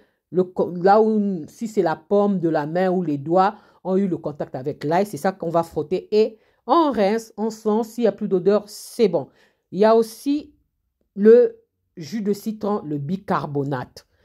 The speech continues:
Mais moi, j'aime le plus rapide. C'est efficace. La manche du robinet, la manche du couteau et la cuillère. La troisième astuce,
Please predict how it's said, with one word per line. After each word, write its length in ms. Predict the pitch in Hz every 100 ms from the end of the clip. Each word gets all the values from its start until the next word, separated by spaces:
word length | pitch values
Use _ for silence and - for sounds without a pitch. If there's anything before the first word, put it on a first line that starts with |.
| _
Mais 80 | 165
moi, 160 | 180 208
j'aime 220 | 208 185
le 60 |
plus 180 | 143 180
rapide. 480 | 156 147 - 160 127 _ _ _
C'est 200 | - 202
efficace. 600 | 175 - 139 165 175 - _ _
La 220 | 131 139 175
manche 240 | 208 226
du 80 | 175
robinet, 560 | 185 170 165 180 214 - _ -
la 260 | 175 196
manche 240 | 196 202 214
du 100 | 170
couteau 440 | 180 - 202 208 -
et 260 | 226 220 135
la 340 | 147 170 185
cuillère. 440 | 185 175 165 147
La 100 | 143
troisième 520 | 143 - 208 226 220 190
astuce, 360 | 175 214 214